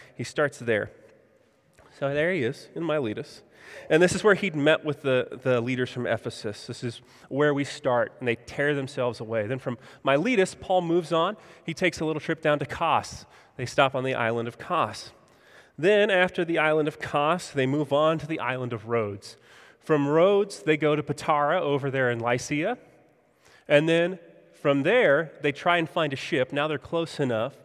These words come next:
they're far enough east, that they can find a ship that's gonna take them straight over here to Phoenicia.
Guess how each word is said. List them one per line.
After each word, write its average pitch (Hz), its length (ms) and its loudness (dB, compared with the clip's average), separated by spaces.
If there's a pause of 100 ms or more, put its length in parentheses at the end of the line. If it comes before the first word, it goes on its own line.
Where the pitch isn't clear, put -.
they're 135 100 -6
far 147 340 -4
enough 143 320 -4
east, 147 360 -8 (240)
that 147 120 -6
they 160 100 4
can 147 160 0
find 151 240 -2
a 139 60 -2
ship 156 420 2
that's - 180 -8
gonna 139 200 -2
take 165 340 -4
them 127 180 -2
straight 147 300 -2
over 135 180 -4
here 131 280 -2
to 131 80 -4
Phoenicia. 123 600 -4